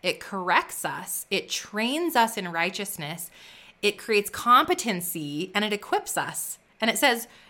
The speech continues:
what does it do? What, for what? What is all of that for? For every good work. For every good work. So as you step out into your business, whatever it is that you do, whether you're a teacher, whether you're a coach, whether you are a homeschooling mom or a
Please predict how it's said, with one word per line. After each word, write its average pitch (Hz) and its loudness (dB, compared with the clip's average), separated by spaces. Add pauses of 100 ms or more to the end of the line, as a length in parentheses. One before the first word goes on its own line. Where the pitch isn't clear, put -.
what 240 6
does 339 4
it 311 0
do? - 0
What, 226 2 (220)
for - -6
what? 247 4 (120)
What 226 4
is 247 0
all 214 4
of 240 -2
that 220 2
for? 220 4
For 208 2
every 180 2
good 160 -2
work. - -4 (320)
For - -2 (100)
every 226 4
good 190 -2
work. - -6
So - -2
as 196 0
you 247 -4
step 254 -2
out 240 4
into 190 -6
your 170 -4
business, 170 -4 (280)
whatever 233 2
it 226 0
is 196 0
that - -6
you 202 -6
do, 170 -6 (420)
whether 185 0
you're 160 -2
a - -6
teacher, 240 -4
whether 185 -2
you're 160 -2
a 147 -4
coach, 240 2
whether 180 -4
you 180 -8
are 160 2
a 165 -2
homeschooling 214 -4
mom 202 -2
or 139 -4
a 147 -8